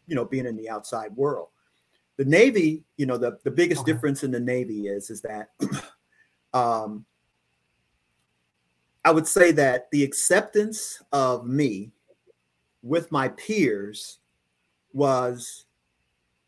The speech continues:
Speaker 1: in, in most cases sort of automatic, all right? Because if it's one thing that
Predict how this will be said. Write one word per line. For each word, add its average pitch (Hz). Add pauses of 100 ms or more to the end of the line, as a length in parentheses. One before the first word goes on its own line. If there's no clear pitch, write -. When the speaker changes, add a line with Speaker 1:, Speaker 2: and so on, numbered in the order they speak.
(140)
Speaker 1:
in, 135
in 135
most 220
cases 139
sort 156
of 110
automatic, 113 (840)
all 107
right? 147 (240)
Because 151
if 147
it's 139
one 165
thing 160 (320)
that 131